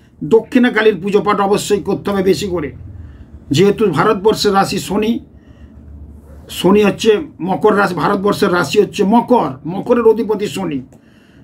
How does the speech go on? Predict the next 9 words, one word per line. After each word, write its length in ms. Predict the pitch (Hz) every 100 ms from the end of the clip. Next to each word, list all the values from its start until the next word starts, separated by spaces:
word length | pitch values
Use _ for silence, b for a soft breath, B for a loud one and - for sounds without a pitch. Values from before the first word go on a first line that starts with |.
| b
সেই 160 | -
শনির 480 | 185 - 254 285 302
বছর, 520 | 254 254 262 285 277 277 _ _
আবার 220 | 170 202 233
শনির 400 | - 254 285 269
সাড়ে 260 | - 269
সাতি 520 | 262 269 277 302 285 - _ _ -
মকরের 400 | 233 254 254 247
উপরে, 440 | 254 262 262 262